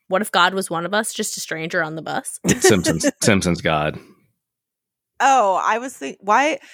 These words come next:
Speaker 3: So somebody, like, get into my, um,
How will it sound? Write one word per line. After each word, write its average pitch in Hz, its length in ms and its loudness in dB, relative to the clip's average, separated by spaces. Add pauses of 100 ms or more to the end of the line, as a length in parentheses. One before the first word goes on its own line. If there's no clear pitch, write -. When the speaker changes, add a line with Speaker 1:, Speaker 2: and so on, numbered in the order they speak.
(120)
Speaker 3:
So 415 480 4
somebody, 415 500 -2
like, 339 240 0
get 233 160 2
into 233 280 0
my, 190 380 2
um, 160 720 -4